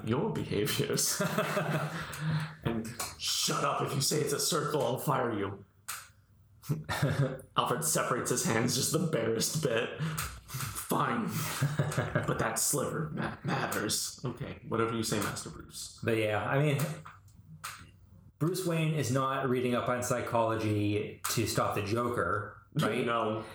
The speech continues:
Speaker 2: He's not reading up on psychology to, you know, beat the Penguin. These are all, like, affected people, but be-, like, to me, it showed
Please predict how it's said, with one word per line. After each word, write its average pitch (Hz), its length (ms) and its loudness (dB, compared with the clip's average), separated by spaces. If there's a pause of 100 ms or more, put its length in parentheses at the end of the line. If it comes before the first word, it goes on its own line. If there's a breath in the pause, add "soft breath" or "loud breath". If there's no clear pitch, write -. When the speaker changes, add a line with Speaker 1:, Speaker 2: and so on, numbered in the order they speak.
Speaker 2:
He's 127 140 2
not 131 160 2
reading 123 220 2
up 123 100 0
on 120 120 0
psychology 113 840 2
to, 107 440 2
you 104 120 2
know, 101 440 2
beat 113 160 -2
the - 60 -2
Penguin. 104 760 0 (380 loud breath)
These 127 160 0
are 131 100 2
all, 127 600 0
like, 107 160 0 (460)
affected 123 560 0
people, 101 640 0 (420)
but 98 440 0 (200)
be-, - 320 0
like, 110 320 -2 (480 loud breath)
to - 100 0
me, 185 340 2
it 143 140 -2
showed 127 480 0